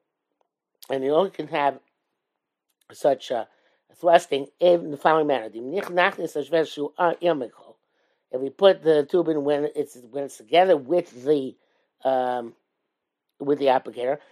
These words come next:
it's gonna, it's gonna, um, scratch the sides of the womb when we, when we thrust it. So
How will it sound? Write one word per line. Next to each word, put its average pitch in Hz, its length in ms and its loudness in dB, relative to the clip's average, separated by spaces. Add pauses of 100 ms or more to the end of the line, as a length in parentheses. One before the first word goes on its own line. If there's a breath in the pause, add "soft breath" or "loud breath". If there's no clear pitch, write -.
(140 soft breath)
it's 160 380 2 (2000)
gonna, 139 320 -8 (180)
it's - 140 -18
gonna, 139 300 -2
um, 123 280 0 (1120)
scratch - 480 6
the 143 100 -6
sides 160 440 4
of 151 80 0
the 165 100 -6
womb 202 300 6
when 180 320 4
we, 160 320 -4
when 156 340 -4
we 147 100 -4
thrust 151 380 2
it. - 140 -20
So 127 80 -2